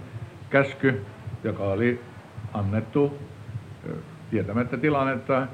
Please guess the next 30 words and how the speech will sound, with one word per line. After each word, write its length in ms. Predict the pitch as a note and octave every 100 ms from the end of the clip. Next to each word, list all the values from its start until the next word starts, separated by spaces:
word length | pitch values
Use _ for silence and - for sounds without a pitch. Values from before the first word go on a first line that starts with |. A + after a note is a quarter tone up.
| - - - -
Sain 240 | A#2+ G#2+
nimittäin 380 | G2+ G2 G2 F#2
käskyn 420 | B2+ C#3+ - C3
ylemmästä 460 | B2 C#3 C#3 B2+ B2
portaasta, 680 | A2 C#3 B2+ C3+ A#2 B2
että 180 | B2 A#2+
jos 380 | A#2+ A#2 G#2 -
Uuden 280 | B2+ D3+ D#3
Alakylän 440 | D3 C#3+ C#3 C#3 C3
linja 260 | C3+ B2+
on 80 | B2+
menetetty, 420 | C#3 C3 A#2+ A2
niin 100 | A#2+
se 60 | A2
pitää 160 | A2+
ottaa 280 | A#2 A2+ A2+
takaisin. 500 | G#2 C3 F#2+ - - - - - - - - - - - - - - - - - - - - -
No, 180 | C#3 C3+ - -
siinä 240 | - E3+ D3
tilanteessa 720 | E3 E3 C#3 C#3+ - D3 C#3+ - - - -
järki 400 | D#3+ E3 A2+ G2+
sanoi, 340 | B2 A#2+ A2+
että 280 | A2 - A#2
eihän 240 | A#2+ B2
siinä 160 | A#2 C3
ole 60 |
mitään 280 | D#3+ D3 A#2
mahdollisuuksia 520 | A#2+ A#2+ G2+ G2 F2
täyttää, 600 | E2+ D#3 D3+ - B2+ B2+ A#2 - - - - A2
mutta 500 | C3 - - A#2+